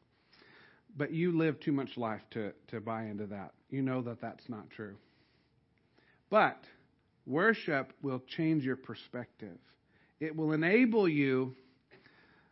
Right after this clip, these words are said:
Uh, I, I've used this example before, m-, perhaps, but, um, and I, I, you know, I love that w-, I was able, to me, dressing like this in honor of Father's Day was like, "Well, this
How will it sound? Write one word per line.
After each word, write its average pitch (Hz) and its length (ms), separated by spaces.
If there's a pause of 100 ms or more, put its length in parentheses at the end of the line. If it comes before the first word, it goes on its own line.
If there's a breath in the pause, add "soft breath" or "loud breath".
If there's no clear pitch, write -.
(300 soft breath)
Uh, 131 320
I, 156 180
I've 165 200
used 185 280
this 175 240
example 156 480
before, 139 500 (140)
m-, 143 120 (100)
perhaps, 139 500 (100)
but, 127 260 (460 soft breath)
um, 120 440 (160)
and 143 160
I, 147 100
I, 151 100
you 156 120
know, 143 60
I 147 60
love 156 340
that 131 200 (160)
w-, 139 200
I 135 120
was 135 160
able, 143 320 (300)
to 175 80
me, 185 420 (300)
dressing 160 400
like 143 220
this 156 200 (100)
in 143 100
honor 147 300
of 123 100
Father's 143 420
Day 160 320 (340 loud breath)
was 135 100
like, 135 260 (260 soft breath)
"Well, 139 100
this 190 140